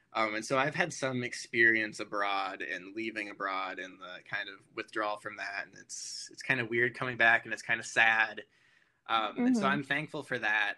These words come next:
Speaker 1: um, that I've had opportunities in my life where I've been able to, to go abroad and see really cool things, and transitioning back can just be kinda, can be kinda rough, but thinking about the future, um, thinking about what you have,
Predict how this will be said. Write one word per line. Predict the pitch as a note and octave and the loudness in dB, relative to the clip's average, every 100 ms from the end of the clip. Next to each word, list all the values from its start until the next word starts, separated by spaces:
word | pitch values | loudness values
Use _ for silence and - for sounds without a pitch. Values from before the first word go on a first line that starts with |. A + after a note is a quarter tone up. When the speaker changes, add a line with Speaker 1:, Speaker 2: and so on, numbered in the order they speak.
| - | -6
Speaker 1:
um, | G#2+ G2+ F#2+ F#2+ - | -6 -6 -10 -18 -8
that | A2 | -4
I've | G#2+ | -4
had | G#2+ G2+ | -4 -6
opportunities | G2 G2 G#2+ G#2 G2+ G2+ | -8 -12 -14 -16 -16 -18
in | G#2 | -8
my | G2+ | -6
life | G2 G2 G2+ | -6 -8 -8
where | G2 | -8
I've | F#2+ F#2 | -8 -10
been | G2 | -12
able | F#2 G2 | -12 -12
to, | - F#2 F2+ E2+ E2+ - | -10 -8 -8 -8 -10 -12
to | - F2+ F2 | -12 -12 -12
go | F2+ G#2 | -6 -4
abroad | G2 F#2 F#2+ - - | -4 -4 -4 -6 -12
and | - F2+ G2+ | -16 -20 -14
see | - G2+ F#2 F#2 | -8 -6 -6 -8
really | G#2 G2 - - _ | -10 -8 -10 -14 _
cool | - B2 A2 | -4 -2 2
things, | B2+ B2 B2+ C3 | 4 4 2 -4
and | G#2+ G#2 - | -4 -6 0
transitioning | - A#2+ C3 C3 C3+ A2+ | 2 4 2 0 -2 8
back | A2 A2+ - | 10 10 6
can | G#2+ G#2 | -8 -14
just | - | -12
be | G#2 | -12
kinda, | G#2 G#2+ G#2 G2+ F#2+ - _ _ _ _ _ - | -2 -2 -2 -6 -8 -12 _ _ _ _ _ -10
can | C3+ | -2
be | C3+ | 2
kinda | D3+ D3 C3+ | 2 2 2
rough, | C3 C#3+ - | 0 -2 -6
but | C3 A#2 | -6 -4
thinking | D3+ D3+ D#3+ | -6 -6 -8
about | C#3 B2+ B2+ B2 A#2+ | -2 0 0 -4 -10
the | |
future, | A#2+ C#3+ C#3 - C#3+ B2+ B2 A2+ | -8 -4 -4 -2 0 2 0 -4
um, | A2 G#2 G#2+ | -8 -10 -16
thinking | A#2 A#2 A#2+ | -16 -14 -8
about | A2+ | -6
what | A#2 | -4
you | A2+ | -6
have, | A2 A2 A2 G#2+ - | 0 0 0 -6 -12